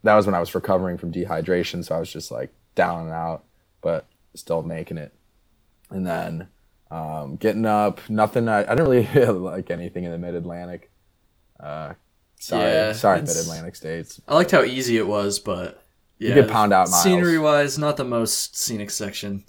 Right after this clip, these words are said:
Speaker 2: Yeah, we, we kinda ran through there for sure.
Speaker 1: Yeah, and yeah, I don't know. New Jersey was pretty, I think New Jersey was my favorite section of the Mid-Atlantic for sure, through the, uh, Delaware Water Gap. Um, that was a fun section. Just a nice ridge line, straight ridge line.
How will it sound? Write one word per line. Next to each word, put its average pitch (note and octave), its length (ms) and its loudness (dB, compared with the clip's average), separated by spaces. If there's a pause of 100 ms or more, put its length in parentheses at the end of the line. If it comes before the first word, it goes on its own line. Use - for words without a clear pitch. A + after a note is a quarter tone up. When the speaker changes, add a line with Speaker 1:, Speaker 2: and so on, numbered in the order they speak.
(380)
Speaker 2:
Yeah, A2 140 -2
we, C3 160 -2
we C3+ 180 -4
kinda A#2+ 260 -2
ran G#2 220 -4
through A2 200 -8
there A2 200 -6
for G#2+ 140 -14
sure. G#2+ 280 -6
Speaker 1:
Yeah, B1+ 360 -14
and F#2 400 -8 (180)
yeah, - 260 -12
I F#2 60 -8
don't E2 140 -8
know. B1 200 -16 (140)
New B2 220 4
Jersey G#2+ 340 6
was F#2 160 0
pretty, F2+ 300 -2
I A2 100 2
think A2+ 240 2
New A2+ 140 2
Jersey F#2+ 340 0
was F#2+ 120 -2
my F#2 100 -4
favorite F#2 260 0
section F2+ 320 -8
of F2 60 -10
the F2 140 -12 (100)
Mid-Atlantic F#2 560 -10
for F2+ 100 -10
sure, F#2 360 -2
through F#2+ 240 -4
the, F2+ 180 -6
uh, D2 200 -6
Delaware G#2+ 400 4
Water F#2 220 0
Gap. F#2 340 -4 (340)
Um, C#2+ 320 -12
that G2 120 4
was F#2+ 160 2
a F#2+ 60 0
fun F2 260 -2
section. E2+ 640 -8 (680)
Just - 120 -12
a G#2+ 40 -4
nice G2 260 0
ridge F2+ 200 -4
line, F2 340 -4
straight F2 320 -4
ridge E2 220 -6
line. E2+ 300 -8